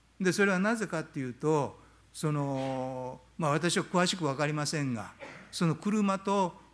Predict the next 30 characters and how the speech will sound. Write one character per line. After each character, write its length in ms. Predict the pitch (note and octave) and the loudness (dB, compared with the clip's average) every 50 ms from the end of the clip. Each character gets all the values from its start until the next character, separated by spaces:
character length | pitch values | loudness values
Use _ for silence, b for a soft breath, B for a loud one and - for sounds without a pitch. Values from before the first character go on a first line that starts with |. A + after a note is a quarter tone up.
| _ _ | _ _
パ 120 | - E3 E3+ | 0 0 2
ソ 140 | E3+ F3+ | 2 0
コ 180 | F3 - F#3 F3+ | 0 0 0 2
ン 220 | E3+ E3+ E3+ E3 | 2 2 4 4
を 120 | D#3+ D#3+ D3+ | 4 4 2
つ 140 | D#3+ - E3+ | 2 2 2
な 220 | E3 E3+ E3+ E3+ | 4 4 4 4
い 120 | D3+ C3+ A2 | 2 2 0
で 100 | A2 G2 | -2 -6
で 120 | G2 F#2 - | -8 -10 -10
す 80 | - | -10
ね、 260 | C3 C#3+ E3+ F3 - - - _ _ _ _ b b b b b b b b | -8 -8 -8 -8 -10 -14 -20 _ _ _ _ b b b b b b b b
そ 180 | - - G#3+ F#3+ | 2 4 4 4
し 60 | - | 4
て 100 | E3 D3 | 2 -2
起 200 | - - G3 G3+ | 0 0 2 4
動 220 | A3 G#3 G#3 G3+ | 4 4 4 4
さ 200 | E3+ - F#3+ F#3 | 2 0 0 0
せ 140 | - G#3+ F#3+ | 2 2 2
る 140 | F#3+ F#3 E3+ | 2 0 -2
と 420 | - F#3+ F#3 F#3 F3+ E3 E3 B B B B _ - | 0 2 4 4 4 2 2 B B B B _ 0
車 340 | - G3 G3+ F#3+ F#3+ F#3 | 2 4 6 6 6 6
の 120 | F#3 F3+ E3 | 4 4 2
ス 180 | - - G#3 | 0 0 0
イ 60 | G3+ F3+ | 0 0
ッ 80 | G3 | -2
チ 120 | - D3+ B2 | -4 -6 -6
が 240 | A#2+ G#2 G2 F#2+ - - - - _ _ _ _ _ _ _ _ _ _ _ _ _ _ _ _ _ _ | -4 -6 -6 -8 -14 -20 -20 -20 _ _ _ _ _ _ _ _ _ _ _ _ _ _ _ _ _ _
働 460 | - F3 F3 - E3+ D#3+ D#3+ D3 - | 0 0 2 2 2 2 2 0 -2
く。 160 | - C#3+ C3 | -4 -6 -8